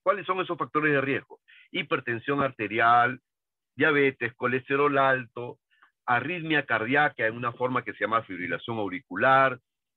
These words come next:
¿no? Tabaquismo, sobrepeso, todos estos factores de riesgos predisponen a que una persona tenga un ataque cerebrovascular o ictus, ¿de acuerdo?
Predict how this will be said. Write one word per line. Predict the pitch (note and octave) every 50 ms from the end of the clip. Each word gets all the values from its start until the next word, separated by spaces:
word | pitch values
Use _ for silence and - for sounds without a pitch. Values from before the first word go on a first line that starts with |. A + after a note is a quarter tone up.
| _ -
¿no? | A#2 C#3 C#3+ - _ _ _ _
Tabaquismo, | - B2 A#2+ A2+ A2+ A2 - - - F3 E3+ C3 A#2+ B2 A#2 A#2+ B2 B2 E2 - _ _ _ _ _ _ _ _ _
sobrepeso, | - B2 A#2+ A2 A2+ A2 G#2 - - D#3+ D#3+ D3 B2+ - - C3 B2+ C3 C#3 - _ _ _ _ _
todos | - G#3 G#3+ G3 F#3+ E3+ -
estos | F3 E3+ - - F3+ D#3+ B2+
factores | - A#2 G#2+ - _ D#3+ D#3+ D#3+ E3 F3
de | F3+ F3+ F3
riesgos | D#3+ D#3+ D#3 C#3+ C#3 B2+ A#2+ B2+ D3 D#3+ D#3+ - - _ _ - -
predisponen | - C3 C3 B2+ B2 - - E3 E3+ E3+ E3+ E3+ E3 D#3
a | C3+ A#2+
que | - B2+
una | C3+ D#3 E3
persona | - - D#3 D#3 D3+ - D3+ C#3+ C3 B2 C3+ D3+ E3+ - _ _ _ _ _ _ _ _ _ _ _ _
tenga | - D3+ D3 C#3+ C#3+ C#3 C#3 C#3+ D3 D3 - _
un | - C3 C3 B2+ B2+ B2 A#2+ A#2+ A#2+ - _ _ _ _
ataque | F#2 F#2+ - B2+ B2 A#2+ - A2+ G2+ -
cerebrovascular | F#2+ F2+ F#2+ F#2 F2+ F#2 F2+ E2+ D#2 - _ - C#2+ B1 G#1+ G1+ - _ _ _ _ _ _ _
o | - D2+ E2+
ictus, | F2+ - - _ _ - - - - - _
¿de | - D#2+
acuerdo? | - - A#2+ A#2 A#2+ D3 F3+ G#3 C#4